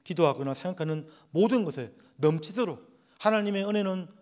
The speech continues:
풍성하게 주시는 분이십니다. 풍족하게 이렇게 몇 광주가 차게 남을 정도로 주시는 분이라는 겁니다.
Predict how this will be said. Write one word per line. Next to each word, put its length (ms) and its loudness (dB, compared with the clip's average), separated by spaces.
풍성하게 480 -2
주시는 320 -10
분이십니다. 480 -12
풍족하게 680 -2
이렇게 540 2
몇 220 10
광주가 1040 4
차게 720 0
남을 300 10
정도로 320 -2
주시는 340 -4
분이라는 340 -8
겁니다. 320 -16